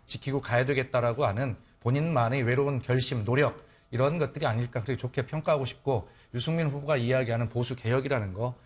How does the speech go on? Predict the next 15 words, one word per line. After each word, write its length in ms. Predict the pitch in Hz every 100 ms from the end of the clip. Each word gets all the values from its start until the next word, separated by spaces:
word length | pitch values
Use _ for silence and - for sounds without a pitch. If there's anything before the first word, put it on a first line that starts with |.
| - _
꼭 340 | 160 170 - -
정말 300 | - 123 131
이번에 400 | 117 123 120 110 - - _ 104 104
자리를 300 | 117 127 139
잡아서 600 | - 117 113 - 127 - - _
이 80 | 110
대선 360 | 107 127 156 127
이후에라도 580 | 135 151 156 120 95 87 - _ -
정말 240 | 131 147
아직 260 | 123 139 127
정신을 320 | 123 139 160
못 120 | 123
차리고 300 | - 139 139
있는 140 | 123 127
자유한국당의 1200 | 123 131 120 135 131 135 123 117 120 117 107